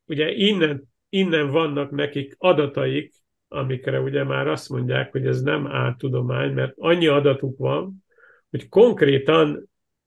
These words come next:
eh, ki tudják mérni a vérben azokat a vegyi anyagokat, ami te-, teljesen olyan, mint egyébként egy gyógyszer, amit generál, amikor beveszel valami fájdalomcsillapítót például.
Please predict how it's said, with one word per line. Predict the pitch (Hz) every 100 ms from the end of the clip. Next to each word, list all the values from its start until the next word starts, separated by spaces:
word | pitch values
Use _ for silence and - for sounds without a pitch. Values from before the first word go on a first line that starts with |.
| -
eh, | 151 143 135 131 127 127 _ _ _ _ _
ki | - 160
tudják | 160 135 139 143
mérni | 147 170 175 135 131
a | 135 131
vérben | 151 175 143 123 131 139
azokat | 165 170 160 139 135
a | 139 135
vegyi | 131 180 156
anyagokat, | 151 165 160 143 139 147 143
ami | 156 165 - _
te-, | - - -
teljesen | - 175 156 - 156
olyan, | 170 156 135
mint | 139 147
egyébként | 156 156 156 - 151
egy | 147 143
gyógyszer, | 156 160 135 - 135
amit | 135 139 139 - -
generál, | 151 139 127 123 131 135
amikor | 135 131 151 135
beveszel | 139 143 131 - 139
valami | 139 143 143 143
fájdalomcsillapítót | 151 147 131 135 135 - 139 143 143 143 135 147 -
például. | 143 147 143 143 156